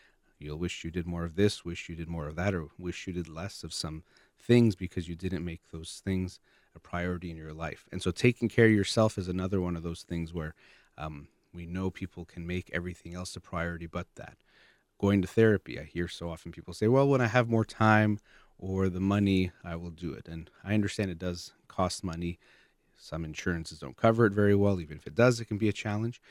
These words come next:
So I'm not saying there are no logistics to be figured out, but people sometimes are waiting for this magical time when it's gonna be easy for them to go, and really that's probably never gonna be the case.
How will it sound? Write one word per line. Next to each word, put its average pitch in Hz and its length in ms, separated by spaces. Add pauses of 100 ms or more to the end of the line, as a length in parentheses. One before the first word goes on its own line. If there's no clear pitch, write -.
(200)
So - 160
I'm 92 80
not 98 160
saying 95 220
there 87 140
are 95 180
no 95 180
logistics 95 800
to - 80
be 85 100
figured 85 440
out, 78 240 (460)
but 98 260 (120)
people 107 340
sometimes 101 680 (220)
are 92 120
waiting 101 380
for 95 160
this 92 180
magical 90 460
time 90 300
when 85 100
it's 80 140
gonna 85 100
be 82 260
easy 101 240
for - 180
them 80 180
to 85 100
go, 78 220
and 80 100
really 95 280
that's 82 260
probably 80 400
never 80 300
gonna 80 180
be 80 340 (380)
the 82 80
case. - 500